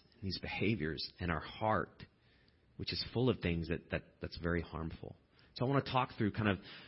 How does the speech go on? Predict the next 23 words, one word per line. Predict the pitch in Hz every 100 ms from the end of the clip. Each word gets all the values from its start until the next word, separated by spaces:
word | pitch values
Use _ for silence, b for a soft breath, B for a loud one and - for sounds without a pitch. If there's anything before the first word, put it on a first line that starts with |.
| B _
the | 95
rest | 110 110
of | 120
the | 110
time, | 104 92 90
h-, | 113
how | - 131
do | 151
we | 120
actually | 107 - 101 87 B B 101
deal | - 110
with | 110 92
this | 85 80 - - - b b -
in, | 104 95 -
in | 104
a | 92
helpful | - 110 - - 101 87 B B B
way? | 82 85 78 78
And | -
there, | 107
there's | 107 110 - -
three | 139 135
steps, | - 107 76 -